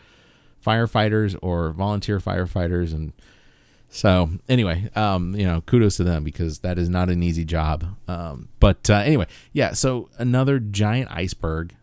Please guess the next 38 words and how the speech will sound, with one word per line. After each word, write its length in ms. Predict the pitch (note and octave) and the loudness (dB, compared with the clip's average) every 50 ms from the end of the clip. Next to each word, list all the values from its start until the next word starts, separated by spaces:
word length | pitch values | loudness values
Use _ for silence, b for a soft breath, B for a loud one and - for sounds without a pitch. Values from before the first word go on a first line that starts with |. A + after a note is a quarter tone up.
| _ - | _ -6
has 160 | - F#2 E2+ | -4 -4 -2
broken 360 | F2 F#2 F#2+ G2+ - - A#2 | 0 0 0 0 0 -2 -2
away 220 | A2+ G#2+ F#2+ F#2+ | 0 0 0 0
from 160 | F2 - F2+ F2 | 0 -2 -2 -2
Antarctica 440 | E2+ E2 D#2+ D#2 D2+ D#2 - F#2 | -2 -2 -2 -4 -4 -4 -4 -4
and 140 | F#2 - F2+ | -2 0 0
is 160 | F2 E2 D#2 | 0 0 2
now 160 | F2 E2+ E2 D#2+ | 2 0 0 0
free 240 | - - A#2+ B2 | 0 2 2 2
floating 380 | A#2+ - A2 G2 F#2+ F#2+ F#2+ F#2 | 2 2 0 0 2 0 0 -2
in 80 | F2+ F2 | -2 -2
the 60 | E2 | -4
South 280 | - F#2+ E2 D#2+ - | -4 -4 -6 -4 -4
Atlantic 360 | - E2+ E2+ E2 D#2+ D#2+ D#2 - | -6 -4 -4 -4 -4 -4 -4 -4
Ocean. 380 | D#2+ D#2+ - - D2 - - b b b b b b b b b b | -2 -2 -2 -4 -4 -8 -12 b b b b b b b b b b
Um, 300 | - F2 E2 D#2+ D#2 - | -4 -4 -2 -2 -4 -2
that's 200 | - G2+ G2 - | -2 -2 0 0
not 100 | A#2 A2+ | -2 -2
to 80 | A2 F#2 | 0 0
say 240 | - - G2 F#2 F2+ | 2 4 4 4 4
that 160 | F2 F2 E2+ | 2 2 0
it's, 260 | F2 E2 - - - | 0 -2 -2 -6 -6
you 120 | - F#2 | -2 -2
know, 100 | F2 D#2+ | 0 0
miles 420 | D#2+ D#2+ D#2+ D#2+ D#2+ D#2+ D#2+ D#2 E2+ | 0 0 0 -2 -2 -2 -4 -4 -4
out 180 | D#2+ D#2 - | -6 -6 -6
to 40 | - | -6
sea 240 | - - C3+ C#3+ C#3 | -4 0 0 2 2
already 460 | B2+ A#2 A2 G#2 G2+ G2 F#2+ G2 F#2+ | 4 4 4 4 4 4 4 2 2
and 100 | F#2 F2+ | 0 0
whatnot. 460 | F2+ F2 F2 F2 F2 E2+ E2+ F2 - B B B B B B B B | -2 -4 -4 -4 -2 -2 -2 -4 -6 B B B B B B B B
Um, 300 | B - F2 E2+ E2 E2 E2 | B -6 -4 -4 -4 -2 0
but 100 | G2+ G#2 | 0 2
I 60 | G#2+ | 2
remember 420 | A2+ A2+ A2 A2 G#2+ A2 G#2 G2 D#2 - - | 4 4 4 4 4 4 4 2 0 -4 -6
there 200 | G2+ G#2 G#2 G#2 | -2 0 0 2
were 140 | G#2+ G#2+ G#2 | 2 2 2
reports, 560 | G2+ F2+ - - F#2+ F#2+ F#2+ F2 - - | 2 4 4 4 4 2 0 -2 -6 -10